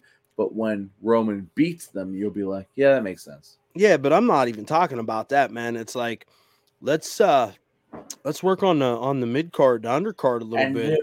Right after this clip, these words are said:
Speaker 1: the, the bar.
Speaker 2: Yeah, give me all of that. Give me all of that. It'll be good. It'll be great. I'm into it. I can't wait to
Speaker 1: Fire.
Speaker 2: see what happens. Um,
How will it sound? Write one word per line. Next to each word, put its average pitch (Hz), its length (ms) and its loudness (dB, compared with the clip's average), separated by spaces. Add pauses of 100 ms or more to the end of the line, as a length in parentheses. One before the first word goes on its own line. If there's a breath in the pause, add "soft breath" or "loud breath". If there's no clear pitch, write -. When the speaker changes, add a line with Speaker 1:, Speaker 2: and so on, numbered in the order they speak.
(300)
Speaker 1:
the, - 80 -4
the - 80 -4
bar. 113 560 2 (380)
Speaker 2:
Yeah, 196 600 -2 (160)
give 240 140 0
me 294 140 8
all 226 280 8
of 147 80 -6
that. 95 240 -10 (500)
Give - 100 -8
me 226 120 0
all 160 240 4
of 110 60 -4
that. 101 200 -12 (180)
It'll 139 200 -4
be 151 120 -6
good. 117 280 -4 (180)
It'll 123 160 -8
be 127 100 -6
great. 117 380 -4 (260)
I'm 123 160 -4
into 147 460 2
it. 143 140 0 (440 soft breath)
I - 80 -10
can't 165 280 2
wait 147 160 6
to 131 120 2
Speaker 1:
Fire. - 100 -4
Speaker 2:
see 135 140 -4
what 123 140 -2
happens. 120 560 -2
Um, 113 420 -2